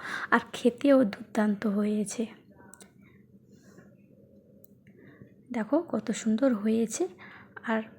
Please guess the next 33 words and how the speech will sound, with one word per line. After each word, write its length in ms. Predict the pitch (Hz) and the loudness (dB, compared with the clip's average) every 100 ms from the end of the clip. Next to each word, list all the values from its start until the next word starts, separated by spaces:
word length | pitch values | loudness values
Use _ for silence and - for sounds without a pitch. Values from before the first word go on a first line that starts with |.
| - - - - - - | -20 -20 -20 -20 -18 -6
যারা 280 | 226 214 240 | -2 2 2
নতুন 360 | 226 220 - 285 | 2 0 0 2
আমার 200 | 226 220 | 2 0
পরিবারে 520 | 220 214 214 226 220 262 | 0 0 2 2 2 2
এসছো, 320 | 214 - - 285 - | 2 -4 -2 -2 0
প্লিজ 240 | 254 277 | 0 0
সাবস্ক্রাইব 500 | - 220 - - 269 - | -2 -10 -4 2 2 4
করে 200 | 277 285 | 4 6
দিয়ে 180 | 269 269 | 4 2
পাশে 300 | 202 185 277 | -2 2 2
থেকো, 280 | 277 262 294 | 2 2 2
পাশে 300 | 277 214 - | 2 -2 -4
থাকা 260 | 208 220 226 | -4 -4 -2
বেল 240 | 202 226 220 | 0 2 4
আইকনটাও 440 | 240 285 269 330 311 | 2 0 2 2 2
ক্লিক 260 | 233 214 - | 2 2 2
করে 240 | 220 208 | 0 0
দিও, 180 | 202 214 214 - - - | -2 -4 -6 -14 -14 -2
যাতে 260 | 233 214 247 | -2 2 2
নিত্য 280 | 240 233 - 247 | 2 0 0 0
নতুন 280 | 226 - 269 | 0 2 4
ভিডিওগুলো 520 | 226 208 214 226 240 320 | 4 2 0 0 2 2
সবার 320 | - 233 220 | 2 2 2
প্রথমে 380 | 220 220 240 302 440 - - - | 0 0 2 2 0 -12 -20 -10
চলে 240 | - 233 208 | 2 2 2
আসবে। 300 | 208 - 214 - - - | -4 -4 -6 -6 -12 -2
আর 120 | - 220 220 | 2 2 4
Facebook 420 | 226 208 220 269 | 4 4 0 -4
থেকে 200 | - 311 311 | 0 4 6
দেখলে 300 | 254 - 240 | 6 4 0
পেজটাকে 560 | 294 - 220 - 226 240 | 0 0 -2 -2 -2 0
ফলো 340 | 302 - 214 220 | 0 0 0 0
করে 220 | 220 254 | 2 2